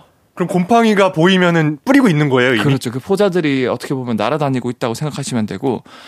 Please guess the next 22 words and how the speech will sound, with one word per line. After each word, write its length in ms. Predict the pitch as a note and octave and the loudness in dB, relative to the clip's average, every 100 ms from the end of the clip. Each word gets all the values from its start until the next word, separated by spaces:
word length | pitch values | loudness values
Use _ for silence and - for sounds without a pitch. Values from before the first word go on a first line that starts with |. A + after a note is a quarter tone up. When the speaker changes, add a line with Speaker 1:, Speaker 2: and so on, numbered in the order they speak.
| - - C3+ | -20 -8 -2
Speaker 2:
얘가 640 | F3 G#3 F#3+ D#3+ C3 D#2 - | 0 2 2 2 0 -2 -2
어디든지 500 | - C#4 D4 B3+ F3 | 0 2 2 2 0
날아다니고 420 | C3 B2+ C#3 B2+ A#2+ | -2 -2 -2 -4 -4
크기도 440 | - A#3+ A3 D3+ | -4 -2 0 0
너무 400 | A#2+ B3 E4+ F4 | 0 2 4 2
작아요. 440 | C#3+ A2+ G#2+ G2+ A2 | 0 -4 -6 -4 -4
Speaker 1:
네. 320 | A#2+ F#2 E2 - | -4 -6 -12 -8
Speaker 2:
거의 220 | A2+ B2 | -4 -2
뭐 240 | A#2+ G#2+ - - | -2 -4 -6 -18
십 200 | - - G#3+ | -8 0 2
마이크로미터보다 840 | D#3+ A#2+ C#3 B2+ A#2 A#2+ - G#2 | 2 0 -4 -4 -4 -8 -8 -10
더 180 | - B2+ | -2 -2
작은 280 | - G2+ A#2 | -2 -6 -6
수준인데, 440 | A#2+ A#2+ G#2 F#2 | -6 -4 -4 -2
머리카락 460 | G2+ C3+ - C#3 A#2 | -2 -2 -2 -4 -4
굵기의 320 | A2 - A2 | -8 -6 -4
뭐 160 | G#2 - - - | -4 -8 -16 -6
백분의 380 | B2 - F#3+ C#3+ | -4 0 2 2
일보다 480 | C3 A#2+ A2 B2+ A2 | 2 0 -2 -2 -4
더 240 | - B2 | -2 -4
작은 220 | A#2+ G2+ | -2 -4
수준인데, 580 | A#2+ A#2 G#2+ F#2 B2 G2 | -4 -4 -6 -4 -4 -6